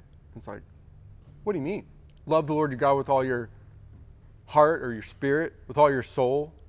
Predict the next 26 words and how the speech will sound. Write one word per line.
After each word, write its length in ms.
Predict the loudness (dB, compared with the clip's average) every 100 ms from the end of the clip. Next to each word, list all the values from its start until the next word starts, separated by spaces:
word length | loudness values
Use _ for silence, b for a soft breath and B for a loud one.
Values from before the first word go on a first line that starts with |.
| -20 -20 -20 -20 -20 -20 -20 -20 -20 -20 -8
and 120 | -2
then 100 | 0
with 140 | 2 4
all 120 | 4
your 140 | 2
much? 480 | 0 0 0 -4 -20 -12
It's 80 | -10
like, 200 | -10 -2
"Chad, 220 | 0 2
that 140 | 2
don't 180 | 2 0
make 160 | -2 -2
sense." 240 | -6 -6 -6
And 120 | 0
that's 200 | 2 2
why 80 | 0
they 100 | 0
translate 460 | -4 -6 -4 -6
it 120 | -6
strength. 480 | -8 -6 -6 -8 -20 -20 b b b 0
But 100 | 0
it's 160 | 0
an 80 | -2
important 400 | -2 0 0 0
difference 320 | -6 -6 -8
because 560 | -8 -8 -2 -2 -2